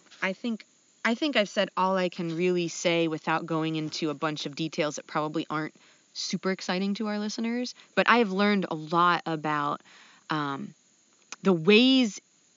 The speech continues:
that people lived on this land, as much as I could from, from what, wh-, what we're calling colonizers. So, um, so yeah, I think I'm pretty much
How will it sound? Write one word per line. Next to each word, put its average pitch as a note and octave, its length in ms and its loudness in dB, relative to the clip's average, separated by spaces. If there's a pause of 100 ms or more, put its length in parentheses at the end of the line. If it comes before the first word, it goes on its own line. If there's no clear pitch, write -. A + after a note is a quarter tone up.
(120)
that F3+ 340 2 (320)
people F#3 520 0
lived F3+ 360 2
on E3 200 2
this E3 200 -2
land, E3 320 0
as D#3+ 120 -2
much G#3+ 180 0
as F#3+ 80 2
I D#3+ 80 2
could F3 480 2
from, D3+ 340 -4 (220)
from D#3 360 -4
what, D3+ 200 0 (560)
wh-, - 320 -8
what D3+ 160 -4
we're C3 180 -6
calling C#3+ 380 -2
colonizers. C3+ 800 -4
So, C3+ 400 -6 (600)
um, C#3+ 380 -10 (160)
so - 140 -8
yeah, D#3+ 160 -4
I D3+ 60 -10
think D#3+ 200 -12
I'm D#3 180 -10 (200)
pretty F3+ 160 -4
much - 260 -10